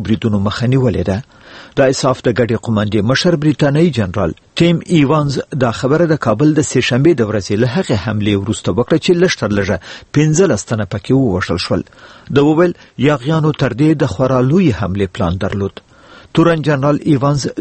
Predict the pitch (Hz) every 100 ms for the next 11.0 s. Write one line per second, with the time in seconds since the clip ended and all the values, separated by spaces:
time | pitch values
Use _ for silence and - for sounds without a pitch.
0 | 135 131 131 120 135 - 120 120 139 170
1 | - 101 104 98 101 - - - 139 139
2 | 143 117 127 120 135 123 131 131 120 113
3 | 117 113 117 101 113 120 170 165 - -
4 | _ 135 170 156 156 185 151 104 101 131
5 | - 131 147 175 175 - 151 185 131 101
6 | 95 87 - 98 - - - 131 127 165
7 | 165 151 160 160 151 135 135 127 139 135
8 | 123 120 151 139 117 117 120 123 123 113
9 | - 180 - 113 104 95 98 110 95 98
10 | 95 87 151 147 131 151 - 104 -